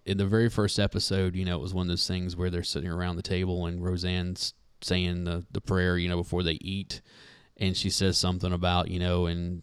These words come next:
and, you know, "Watch over our son Jerry, who's on that fishing boat and apparently can't pick up a phone," or something. So it's kinda one of those, okay, he doesn't live here. He's gone. He's, he's working elsewhere. And, okay.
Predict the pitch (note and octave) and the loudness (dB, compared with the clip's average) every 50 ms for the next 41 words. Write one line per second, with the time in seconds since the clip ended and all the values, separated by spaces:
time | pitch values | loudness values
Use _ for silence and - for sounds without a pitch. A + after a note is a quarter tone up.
0 | - - - F2 F2 F2 F2 F2 F2 F2 E2+ E2+ E2+ E2+ F#2 F#2 F#2 - - G#2 | -12 -10 -6 -4 -4 -2 -2 -2 -4 -2 -2 -2 0 2 2 2 2 2 2 2
1 | G2 F2+ F2+ F2 F2 F2 - - G2 F#2+ F#2 F2+ F2 F2+ F2+ F#2 F#2 F2+ F2+ F#2+ | 2 2 2 2 2 2 2 0 0 0 0 0 0 2 2 2 2 2 0 -2
2 | F#2 F2+ F2 E2 - - - F2+ - - F2+ F2+ F2+ F#2 F#2 - - - - G2 | -2 -4 -6 -6 -6 -4 -2 -2 -2 -2 -4 0 0 0 0 0 -2 -2 -2 -2
3 | F#2 F2 D#2 F2 F#2 - - F2 - - - F2+ - F2 - - F2+ - G2 F#2 | -2 -2 -4 -6 -6 -6 -6 -8 -6 -4 -6 -2 -2 -4 -4 -4 -4 -2 0 0
4 | F2+ F2+ F2 F2 E2+ - G2 F#2 - F#2 F2 - G#2 F#2 - - C#3 C3+ C3 B2 | 0 0 0 -2 0 0 -2 -2 -2 -2 -2 0 0 0 0 2 2 4 4 4
5 | A#2 A2+ G#2+ G2+ G2+ F#2+ E2+ - B2+ A2+ - - G#2 F#2 E2+ - - - - - | 4 4 4 4 4 2 2 2 0 0 0 2 2 2 0 0 -4 -10 -14 -12
6 | - - - - - - - - - - - - G#2 B2 C3 C3 C3 B2+ A#2 - | -12 -12 -10 -10 -10 -8 -8 -8 -8 -8 -6 -4 0 2 4 4 4 2 0 -4
7 | - - C3 B2+ C3+ B2 B2 A2+ A2+ A2+ G2+ G#2+ A2+ A2+ G#2+ G2+ A2+ A2+ A2 A2+ | 0 2 4 4 4 4 4 4 4 4 4 4 4 4 4 4 4 4 4 4
8 | G2+ G#2 A2+ G#2+ - - A2+ A2 G#2 G#2 A2+ A2+ - - G#2 G2+ G2 G2 - G2 | 4 2 2 0 0 2 2 2 4 4 4 4 4 4 2 2 2 2 2 2
9 | F#2 F#2 - - G2+ G2 F2+ F2+ F2+ F2+ F#2 F#2 - - F2+ F2+ F2 F2 F2 F2 | 2 2 2 0 0 2 2 4 4 2 2 0 -2 -4 -4 -2 -2 -4 -4 -6
10 | F2+ - - - - - - - - G2 F#2 - E2+ C2+ C2 - | -8 -10 -12 -20 -20 -20 -10 -4 -2 -2 0 0 -2 -2 -2 -4